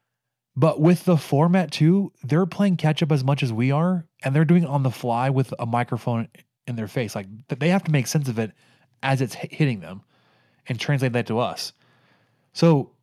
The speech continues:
even watching the, a broadcast of the spring game, you're just left, like,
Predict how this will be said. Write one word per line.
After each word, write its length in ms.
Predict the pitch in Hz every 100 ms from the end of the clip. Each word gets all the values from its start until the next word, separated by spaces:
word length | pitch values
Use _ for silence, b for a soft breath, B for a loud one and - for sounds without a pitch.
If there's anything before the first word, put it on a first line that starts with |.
| _ _ _
even 360 | 196 226 220 110
watching 420 | 113 156 - 160
the, 120 | 117
a 60 | -
broadcast 540 | 110 120 151 156 123
of 60 | 110
the 20 | -
spring 260 | 165 190
game, 300 | 113 82 95 - _ _ _ _ _ _ _ _ _ _ -
you're 160 | 151
just 200 | 190 175
left, 220 | 175 185 180
like, 320 | 170 120